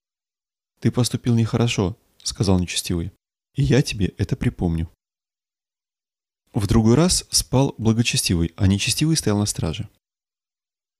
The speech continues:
Он заметил ядовитый плод, принесенный водой, и съел его.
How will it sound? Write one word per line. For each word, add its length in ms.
Он 180
заметил 360
ядовитый 440
плод, 380
принесенный 540
водой, 460
и 80
съел 520
его. 400